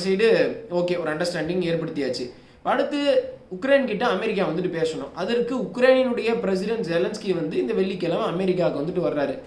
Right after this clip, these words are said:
இப்ப ஜெலன்ஸ்கி அமெரிக்காவுக்கு வர்றப்போ ஜெலன்ஸ்கிக்கு ரெண்டு ஒரு முக்கியமான சவால்கள் இருக்கிறது. ஒண்ணு, ஒரு பீஸ் டீலுக்கு அமெரிக்கா வரணும்னு சொல்லி சொல்லிட்டு இருக்கிறாங்க. So, அது உக்ரைனுக்கு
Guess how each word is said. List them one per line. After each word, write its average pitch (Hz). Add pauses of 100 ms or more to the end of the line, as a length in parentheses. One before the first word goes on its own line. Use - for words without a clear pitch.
(260)
இப்ப -
ஜெலன்ஸ்கி 254
அமெரிக்காவுக்கு 220
வர்றப்போ 170 (160)
ஜெலன்ஸ்கிக்கு 208
ரெண்டு 220
ஒரு 220
முக்கியமான 185
சவால்கள் 165
இருக்கிறது. 135 (160)
ஒண்ணு, 208 (640)
ஒரு 175
பீஸ் 220
டீலுக்கு 208
அமெரிக்கா 190
வரணும்னு 190
சொல்லி 170
சொல்லிட்டு 165
இருக்கிறாங்க. 131
So, 202
அது 185
உக்ரைனுக்கு 262